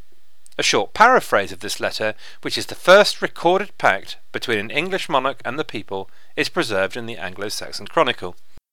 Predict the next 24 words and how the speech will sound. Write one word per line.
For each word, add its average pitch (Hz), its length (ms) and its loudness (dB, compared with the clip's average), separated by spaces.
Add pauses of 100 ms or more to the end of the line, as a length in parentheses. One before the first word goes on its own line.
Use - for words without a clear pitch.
(680)
The - 80 0
passage 165 400 6
reads 92 260 -4
as 117 140 -6
follows. 101 500 6 (800)
"The 202 80 2
king 127 380 4 (360)
said - 280 8
he 185 100 0
would 202 160 0
be 202 140 -2
to - 100 -8
them 113 240 4
a 110 60 2
faithful - 560 2
lord, 98 340 -2 (1300)
better - 280 6
each 175 320 -4
of 190 80 -2
the 196 80 0
things 139 320 0
they 147 160 4
all 139 160 0
hated, 107 480 -4